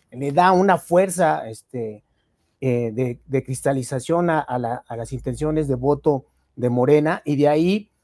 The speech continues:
las franjas que estamos viendo, eh, recientes de separación entre Xochitl y, y, y Sheinbaum. Pero, ¿qué sucedió? ¿Qué, qué pasó en el proceso interno intrapartista de Morena para sacar esta precandidatura única presidencial?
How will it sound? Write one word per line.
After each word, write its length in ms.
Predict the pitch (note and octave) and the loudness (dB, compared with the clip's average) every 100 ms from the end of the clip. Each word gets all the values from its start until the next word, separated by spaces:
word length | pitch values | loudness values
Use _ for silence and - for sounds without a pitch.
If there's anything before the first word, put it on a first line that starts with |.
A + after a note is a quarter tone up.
| _ _ - | _ _ -2
las 380 | C#3+ C#3 B2+ - | 2 2 0 -2
franjas 480 | E3+ F3 F3+ F#3 | 0 0 0 -2
que 80 | F#3 | -2
estamos 400 | C#3 E3 E3+ D3 | -4 -2 -2 -2
viendo, 560 | D3 E3 D#3+ C#3+ C3+ - _ _ - | 2 2 2 0 -2 -8 _ _ -10
eh, 120 | A2 | -8
recientes 680 | G#2+ C#3 C#3 E3+ E3+ E3 C#3+ | -4 -2 0 2 2 0 -4
de 120 | B2+ A#2 | -4 -6
separación 640 | B2 C3 B2 B2 D#3 D#3 | -4 -2 -4 -4 -2 -2
entre 240 | C#3+ C3 | -2 -6
Xochitl 520 | - E3 D#3+ G3 F#3 - | -4 -4 -4 -6 -8 -10
y, 360 | A#2+ A#2 G#2+ G2+ _ _ _ _ _ - | -12 -10 -10 -14 _ _ _ _ _ -8
y, 420 | A#2 A2 A2+ - | -6 -6 -8 -10
y 80 | B2+ | -10
Sheinbaum. 500 | A2+ C#3 B2+ A2 G#2+ _ _ | -4 -2 0 -2 -8 _ _
Pero, 220 | F3 G3 | 2 4
¿qué 140 | - C#4+ | 2 -2
sucedió? 640 | D4+ B3 E3+ D3+ F3 F3 | -2 2 4 4 2 6
¿Qué, 240 | A3+ A#3 - | 4 4 -2
qué 80 | |
pasó 300 | C4 B3+ A#3+ | -2 0 2
en 60 | A#3+ | 0
el 80 | A3+ | 0
proceso 260 | F3 E3+ | -2 0
interno 580 | G#3 C#3+ E3+ F3 D#3+ D3+ _ _ _ | -2 0 -2 0 -2 -4 _ _ _
intrapartista 680 | C3+ C#3+ C#3 C3 E3 D#3+ D#3+ | -2 0 0 -2 -4 0 2
de 80 | C3+ | 4
Morena 380 | B2 C#3+ D3+ | 4 2 2
para 200 | C#3 B2+ | 2 0
sacar 280 | A#2+ C3+ D#3+ | 0 -2 -2
esta 200 | D#3+ E3+ | -2 -2
precandidatura 760 | B2 B2 B2+ B2+ B2 C#3+ C#3+ C#3+ | -4 -2 -2 0 -2 -2 0 0
única 360 | C#3+ D3 B2+ | 0 -2 -4
presidencial? 640 | A2+ A2 A2+ G#2+ G2+ A#2 | -6 -6 -6 -8 -8 -8